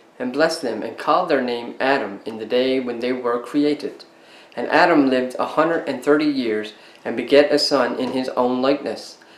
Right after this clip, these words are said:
after his image, and called his name Seth.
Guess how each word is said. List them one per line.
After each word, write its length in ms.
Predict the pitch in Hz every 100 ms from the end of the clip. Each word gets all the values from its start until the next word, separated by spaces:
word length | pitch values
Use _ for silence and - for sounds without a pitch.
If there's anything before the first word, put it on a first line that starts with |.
| -
after 340 | 131 143 151 147
his 200 | 165 165
image, 460 | 117 101 - - - - -
and 160 | 123
called 260 | - 165 180
his 160 | 147 123
name 280 | 120 127
Seth. 500 | - - 107 - -